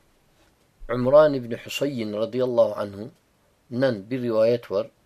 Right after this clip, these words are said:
Resul sallallahu aleyhi ve sellem şöyle buyurdu.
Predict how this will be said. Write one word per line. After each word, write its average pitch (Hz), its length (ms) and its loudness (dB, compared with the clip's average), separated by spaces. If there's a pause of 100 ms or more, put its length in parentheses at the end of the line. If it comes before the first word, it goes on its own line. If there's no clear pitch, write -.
(400)
Resul 113 260 -6
sallallahu 123 300 0
aleyhi 113 140 6
ve 104 120 -6
sellem 113 240 -4 (300)
şöyle 101 420 -2
buyurdu. 87 320 -12